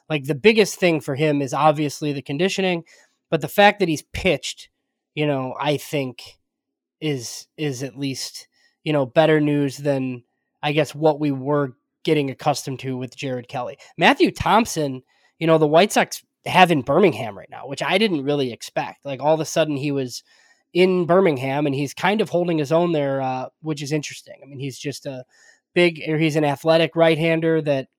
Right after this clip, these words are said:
you know, his stuff fluctuates. So that's always kind of been the problem with him. Like, he loses his stuff mid-start. Um, but he, he's had a lot of good starts this year. So,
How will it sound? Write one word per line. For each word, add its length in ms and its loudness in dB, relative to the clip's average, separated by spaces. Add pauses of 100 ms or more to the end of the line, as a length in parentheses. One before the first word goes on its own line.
(160)
you 80 -4
know, 80 2
his 120 -2
stuff 340 2
fluctuates. 580 -4
So 40 -8
that's 200 -4
always 240 -2
kind 200 -2
of 60 -6
been 80 -8
the 80 -6
problem 300 -4
with 100 -10
him. 140 -10
Like, 100 -10
he 100 -8
loses 400 -8
his 140 -14
stuff 340 -8
mid-start. 540 -4 (400)
Um, 340 -8 (300)
but 80 -2
he, 160 2
he's 220 0
had 100 6
a 80 10
lot 300 6
of 280 -4
good 300 6
starts 480 -2
this 300 -14
year. 340 -12
So, 380 -6